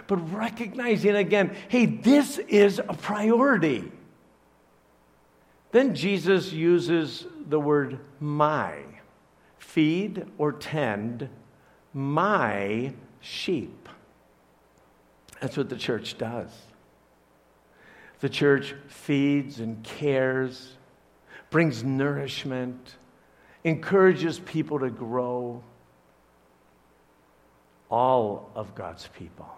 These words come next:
Some of us like working with some of God's people.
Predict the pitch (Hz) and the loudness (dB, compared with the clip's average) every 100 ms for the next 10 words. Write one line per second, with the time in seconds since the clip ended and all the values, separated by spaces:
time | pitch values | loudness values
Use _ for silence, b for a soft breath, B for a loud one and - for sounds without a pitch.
0 | - _ _ _ _ _ _ _ _ _ | -20 _ _ _ _ _ _ _ _ _
1 | _ _ B B B - - 180 156 143 | _ _ B B B -2 4 6 6 2
2 | 127 143 139 127 135 135 127 120 113 - | 2 2 2 2 -2 0 -2 -2 -4 -2
3 | 151 185 170 123 - 120 104 104 87 - | 0 2 2 -2 -4 -8 -6 -6 -6 -8
4 | - 107 90 71 78 | -12 -12 -10 -10 -12